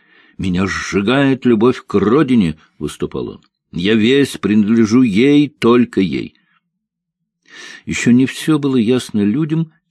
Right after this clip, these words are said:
и митинги качало как корабли, то влево, то вправо. Керенского то крыли матом, то считали за счастье пожать ему руку. Вскоре Керенский стал появляться в публике с рукою на черной перевязи.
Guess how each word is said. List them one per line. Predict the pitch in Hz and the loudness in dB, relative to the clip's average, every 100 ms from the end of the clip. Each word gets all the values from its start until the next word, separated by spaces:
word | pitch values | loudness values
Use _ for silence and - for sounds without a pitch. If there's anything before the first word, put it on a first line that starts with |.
| _ - - | _ -20 -12
и | - 110 | 0 4
митинги | 117 151 156 120 104 101 | 4 4 0 -2 0 -2
качало | - 98 - 139 101 | -2 -4 -2 -2 -2
как | - 78 - | -4 -8 -6
корабли, | 85 87 80 135 | -4 -2 -2 -4
то | 156 82 | -4 -6
влево, | 65 71 139 110 | -4 -4 -4 -4
то | - | -10
вправо. | - - 104 139 117 _ _ _ _ _ _ _ _ _ | -12 -8 -6 -6 -10 _ _ _ _ _ _ _ _ _
Керенского | 165 160 90 - - 92 | 0 2 0 -4 -2 -2
то | - 123 | 0 -2
крыли | - 107 110 101 | 0 0 2 2
матом, | 107 117 135 131 127 | 4 4 2 0 -2
то | 117 131 | 0 0
считали | 123 - 117 127 127 | -2 -4 -4 0 0
за | 113 120 | 2 0
счастье | 113 - 123 - 123 | 0 0 -2 0 -4
пожать | - 110 117 113 | -2 0 0 0
ему | 113 110 | 0 2
руку. | 110 117 139 123 127 - - - | 2 2 0 0 -4 -4 -20 -20
Вскоре | - - 120 98 85 | -16 -4 0 2 0
Керенский | 147 143 139 - 117 | 0 0 -2 -2 -2
стал | - - 107 | -2 0 0
появляться | - 101 92 101 104 - 98 | 2 2 4 2 0 -2 -4
в | - | -4
публике | - 127 131 117 117 | -4 -2 -2 -2 -2
с | - | 0
рукою | 104 101 117 127 135 | -2 0 2 4 4
на | 120 | 2
черной | 104 - 113 107 110 | 0 0 2 2 0
перевязи. | 101 104 87 76 - - | 0 0 0 -2 -6 -12